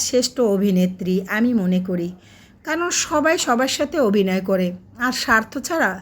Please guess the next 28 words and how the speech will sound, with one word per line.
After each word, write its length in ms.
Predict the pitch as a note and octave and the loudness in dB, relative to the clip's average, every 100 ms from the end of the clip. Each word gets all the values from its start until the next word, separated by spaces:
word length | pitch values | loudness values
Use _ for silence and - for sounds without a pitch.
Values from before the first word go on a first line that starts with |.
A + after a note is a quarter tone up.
| - _ _ _ - | -14 _ _ _ -2
কেউ 180 | C#4+ D#4 D#4 | 0 0 -2
মনে 160 | D#4+ D#4+ | -2 0
হয় 200 | C#4+ B3+ B3+ A#3 | 2 2 0 0
ভালোই 300 | G#3+ F#3+ F3+ | 0 2 0
বাসতে 240 | F3+ F#3 F#3 F#3 | -2 -4 -4 0
জানে 200 | F#3 F#3 | 0 0
না। 80 | F3+ F#3+ - - - - G#3+ | -2 -4 -14 -20 -20 -6 -2
দুনিয়াটা 440 | C#4 E4+ F4 F4 A#3 A3+ | 0 0 0 0 0 0
এতটা 300 | A3+ C4 C#4 - | -2 -4 -4 -2
স্বার্থবাজ 500 | A3 G3 - A#3 A#3+ C4 | -4 -4 -2 -2 -2 0
হয়ে 140 | B3 B3 | 0 0
গেছে, 240 | B3+ B3+ A3+ - - | -2 -2 -6 -6 -6
আপনার 280 | A3+ - D4 A#3 | -6 -2 -2 0
যেখানে 300 | A#3 C4 D4+ D#4 | -2 -2 -4 -2
স্বার্থ 300 | B3+ A3+ - C#4 C#4 | 0 -2 -2 -2 0
আছে, 200 | C#4 B3 A#3+ - - - - - | 0 -4 -4 -16 -20 -20 -10 -4
সেখানে 380 | D4+ - E4+ E4+ D4+ | -4 -4 -2 2 0
আপনি 180 | D4 D#4 B3 | 0 0 2
অন্যায় 340 | A#3+ B3+ D4 C#4+ | 2 2 0 0
করলেও 340 | D#4 E4 C4 C#4+ C#4 - _ _ _ - | 0 4 4 2 -2 -20 _ _ _ 0
আপনিই 480 | A#3 A#3+ C4+ A#3 G3+ F#3 | 0 0 -2 0 2 2
রাইট, 300 | F3 F3+ - - _ - B3 | 0 -4 -8 -20 _ -2 -2
আপনার 280 | B3 D4+ D4+ B3 | 0 -2 -2 -2
কথারই 400 | A#3+ C4+ C#4 C4 | -2 0 2 4
মূল্য। 280 | G3 F#3 F#3 F3 F3+ - - - _ A3 | 4 2 2 0 -2 -12 -20 -20 _ -6
দুনিয়াটা 400 | C4+ D4+ E4 E4 D#4 G#3+ | -2 0 -2 2 2 2
এমনই 300 | G3+ G#3+ A3+ G#3+ | 2 2 2 2
হয়ে 160 | G3+ | 2